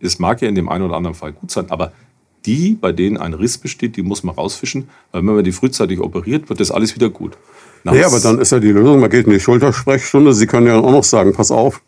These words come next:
Speaker 2: das
Speaker 1: Ja.
Speaker 2: ist kein Riss, da kommst du mit Physio hin."
Speaker 1: Ja.
Speaker 2: Oder, "Nee, wir müssen was machen", aber es ist besser, als erstmal präventiv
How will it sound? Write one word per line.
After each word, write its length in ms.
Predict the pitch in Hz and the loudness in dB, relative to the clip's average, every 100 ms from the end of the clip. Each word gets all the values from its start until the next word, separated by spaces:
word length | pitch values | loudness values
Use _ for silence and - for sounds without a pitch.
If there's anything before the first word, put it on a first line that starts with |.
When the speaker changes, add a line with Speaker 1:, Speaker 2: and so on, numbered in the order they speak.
| - | -4
Speaker 2:
das 160 | 98 | -2
Speaker 1:
Ja. 40 | - | 0
Speaker 2:
ist 160 | - | -2
kein 260 | - 110 117 | 0 2 4
Riss, 340 | 101 123 - | 4 2 0
da 120 | - 107 | -2 0
kommst 340 | 135 139 - | 0 0 2
du 40 | |
mit 120 | 113 107 | 0 0
Physio 440 | - 117 101 104 | 2 2 4 4
hin." 200 | 113 - - | 4 2 0
Speaker 1:
Ja. 160 | - - - - - - - - | -12 -12 -18 -20 -20 -16 -8 0
Speaker 2:
Oder, 520 | 127 131 127 127 123 117 | 4 4 4 2 0 2
"Nee, 280 | 110 123 117 | 4 6 6
wir 100 | 110 | 4
müssen 300 | 110 131 104 | 4 4 4
was 200 | 98 113 | 4 2
machen", 380 | 101 160 160 - | 2 4 4 4
aber 200 | 101 110 | 2 2
es 120 | 107 | 0
ist 160 | 120 - | -2 -2
besser, 260 | 107 139 | -2 2
als 160 | 120 101 | 0 2
erstmal 320 | 131 - 107 | -2 0 0
präventiv 600 | - 110 127 120 123 - | 2 2 2 4 2 0